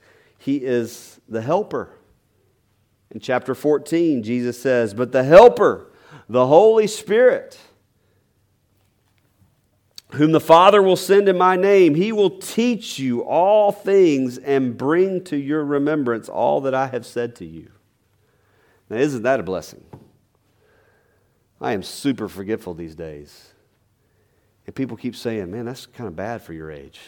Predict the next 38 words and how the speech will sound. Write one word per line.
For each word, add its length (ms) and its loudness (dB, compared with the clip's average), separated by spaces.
I 40 -20
mean, 220 -16
wh-, 680 -20
at 320 -20
what 140 -12
point 340 -14
do 120 -12
I, 140 -14
does 160 -14
that 140 -12
get 160 -12
better? 280 -14
<laughs> 520 -10
We 140 6
are 40 4
forgetful, 640 4
right? 420 -6
We 100 -2
forget 440 -6
the 80 -8
things 320 -6
of 120 -12
God, 480 -6
but 120 -12
we 140 -8
have 600 -8
the 80 -16
Spirit 880 -16
who 60 -18
reminds 720 -4
us, 240 -10
who 100 -16
teaches 640 -10
us 640 -20
the 80 -20
things 320 -10
of 140 -14
God. 480 -8